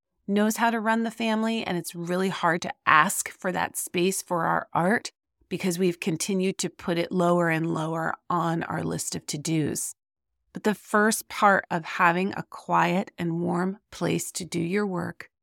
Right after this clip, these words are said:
is to ask for it, to let it be known so that you can retrain the people you share your space with to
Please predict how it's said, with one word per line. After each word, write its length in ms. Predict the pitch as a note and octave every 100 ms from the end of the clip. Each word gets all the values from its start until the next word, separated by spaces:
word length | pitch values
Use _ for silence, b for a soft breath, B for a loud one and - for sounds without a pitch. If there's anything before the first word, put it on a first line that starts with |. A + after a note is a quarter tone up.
| _ _ _ _
is 100 | G3
to 160 | - - _
ask 320 | F3 F3 - -
for 240 | E3+ D#3
it, 240 | - - - _ _ _ _ _ _ _ _
to 140 | - G3
let 340 | G3 F#3 F#3+
it 140 | G#3
be 180 | A3+ A3+
known 500 | G#3 E3+ E3 E3+ E3+ - _ _ _ _ _ _ _ -
so 140 | G#3
that 200 | G3 F#3
you 160 | G3 F#3+
can 400 | - F#3+ F3+ - F#3+
retrain 1000 | F#3 A#3 C4+ C4+ - F3 E3 E3 E3+ F#3 _ _ _ _ _ _ _ _ _ _
the 100 | G3
people 320 | - F3+ F#3+
you 140 | F3 F3
share 260 | F#3+ E3+
your 100 | F3
space 420 | - F3+ E3+ -
with 240 | F3+ E3+ -
to 120 | -